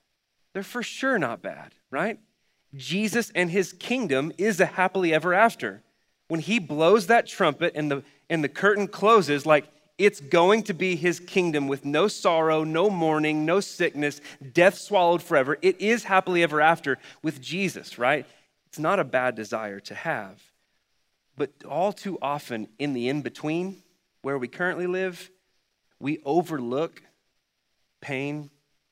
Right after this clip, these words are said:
we overlook sorrow, we overlook suffering and loss, just hoping to get past them. But it's there that Jesus is actually trying to grow us and deepen us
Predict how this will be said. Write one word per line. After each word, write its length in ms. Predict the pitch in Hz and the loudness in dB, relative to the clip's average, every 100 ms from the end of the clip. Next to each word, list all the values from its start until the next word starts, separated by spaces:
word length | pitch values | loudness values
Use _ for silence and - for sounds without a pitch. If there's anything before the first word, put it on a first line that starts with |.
| _ _ - | _ _ -16
we 140 | 131 - | -12 -6
overlook 560 | 131 147 151 139 - | -4 -4 -4 -6 -8
sorrow, 640 | - - 107 120 139 147 143 _ _ _ | -12 -8 -6 -4 -4 -6 -12 _ _ _
we 80 | 120 107 | -12 -6
overlook 520 | 139 147 143 131 - | -6 -4 -6 -6 -8
suffering 480 | - 123 - 135 120 | -6 -6 -4 -6 -6
and 140 | 107 | -4
loss, 520 | 110 123 143 - - _ _ _ _ - | -4 -4 -6 -14 -20 _ _ _ _ -16
just 160 | 127 | -14
hoping 320 | - 143 143 120 | -8 -6 -6 -8
to 80 | |
get 200 | 113 - | -6 -8
past 400 | - 131 127 - | -4 -6 -6 -8
them. 280 | 165 170 170 _ _ _ _ _ _ _ _ _ | -8 -8 -8 _ _ _ _ _ _ _ _ _
But 120 | 135 | -8
it's 180 | 127 - 120 | -8 -10 -4
there 260 | 131 147 | 0 0
that 160 | 151 113 | -2 -4
Jesus 320 | 120 123 135 | -6 -8 -10
is 100 | 113 | -6
actually 300 | 113 120 120 | -6 -6 -10
trying 340 | - 123 117 101 | -10 -8 -8 -10
to 60 | |
grow 380 | 101 104 104 120 | -12 -6 -6 -4
us 280 | 147 139 - | -6 -8 -16
and 220 | 117 104 - | -14 -12 -12
deepen 320 | 113 131 139 | -10 -8 -6
us 360 | 151 147 - | -6 -10 -18